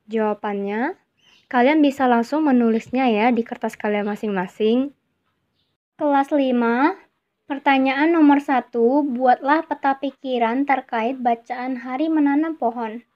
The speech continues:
Jawabannya, mengapa Indonesia disebut paru-paru dunia? Kapan diperingati sebagai Hari Menanam Pohon?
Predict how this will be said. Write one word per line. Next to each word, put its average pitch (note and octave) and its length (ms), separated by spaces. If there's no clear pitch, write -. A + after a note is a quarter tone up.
Jawabannya, C#4+ 1040
mengapa C#4+ 560
Indonesia D4 560
disebut B3+ 400
paru-paru A#3 560
dunia? G#3+ 640
Kapan E4+ 400
diperingati C4+ 720
sebagai B3+ 480
Hari C#4+ 320
Menanam A#3+ 480
Pohon? G#3+ 640